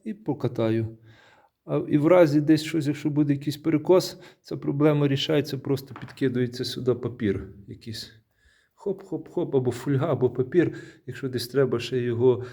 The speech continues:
спланувати десь туди або сюди. Отак от. Підкидується під низ папір або фольгу.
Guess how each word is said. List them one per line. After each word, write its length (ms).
спланувати 800
десь 200
туди 240
або 260
сюди. 420
Отак 340
от. 180
Підкидується 800
під 180
низ 220
папір 400
або 180
фольгу. 480